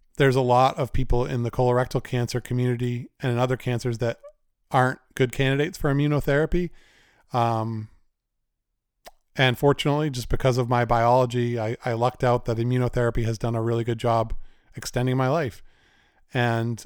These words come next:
I'm, and I'm grateful for that. I'm grateful for all the docs, you know, the doctors, the nurses, the techs, counselors, all the providers, um,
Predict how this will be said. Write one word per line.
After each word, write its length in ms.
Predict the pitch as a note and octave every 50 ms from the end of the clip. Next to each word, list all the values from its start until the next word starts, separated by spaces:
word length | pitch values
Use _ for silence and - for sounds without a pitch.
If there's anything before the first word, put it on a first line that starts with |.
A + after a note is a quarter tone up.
| - -
I'm, 140 | - B2+ B2
and 180 | B2 C#3+ B2+ B2
I'm 120 | A#2+ B2
grateful 360 | B2+ C3 C#3+ E3 - - A2+
for 120 | - - A2
that. 280 | A2+ A2 G#2+ - - _ - - _ _ _ _ _ -
I'm 80 | C3+
grateful 360 | B2 B2+ C3 C3 C3 - C3 A#2
for 160 | - B2+ A#2+
all 140 | A2+ B2 B2+
the 100 | B2 A#2+
docs, 500 | B2 B2 A#2+ A#2+ A#2+ - - - - - _ _ _ _ _ _ _ _ _ _ _ _ _ _ _ _ _ _ - - -
you 100 | G3+ C#3+
know, 80 | A#2+
the 100 | A2 A#2+
doctors, 480 | A#2 C3+ C#3 C3+ C3+ B2+ - C3+ A#2 A2+
the 80 | B2+ B2+
nurses, 500 | C3 C3 C3 B2 - C3 B2 A2+ B2 -
the 100 | - B2
techs, 500 | - - C#3 C3+ B2 - - - - -
counselors, 600 | - - - C3 B2+ B2 - - C3 A#2+ A#2 G#2
all 180 | - B2 A#2+ B2
the 100 | B2+ A#2+
providers, 680 | - - A#2 B2 B2+ B2+ B2+ B2+ B2+ B2+ B2 A#2 - - _ _ _ _ _ _ _ _ _ _ _ _ _ _ _ _
um, 380 | B2 A#2 A#2 A2 A2 G#2+ G#2+